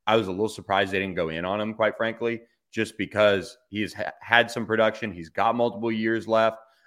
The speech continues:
um, but, you know, has that ability to kinda do multiple things. I mean, you know,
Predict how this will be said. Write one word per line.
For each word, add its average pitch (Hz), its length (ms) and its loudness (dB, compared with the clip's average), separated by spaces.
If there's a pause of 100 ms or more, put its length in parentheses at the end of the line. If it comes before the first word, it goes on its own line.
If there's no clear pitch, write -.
(100)
um, 90 300 -4
but, 90 220 -2 (160)
you 101 100 -4
know, 85 100 -2
has 104 360 2
that 101 320 2 (380)
ability 98 480 0
to 87 80 -4
kinda 101 180 -2
do 101 200 -6
multiple 95 480 -2
things. 101 340 -6
I 92 40 -10
mean, 87 240 -8 (420)
you 92 140 -6
know, 85 80 -12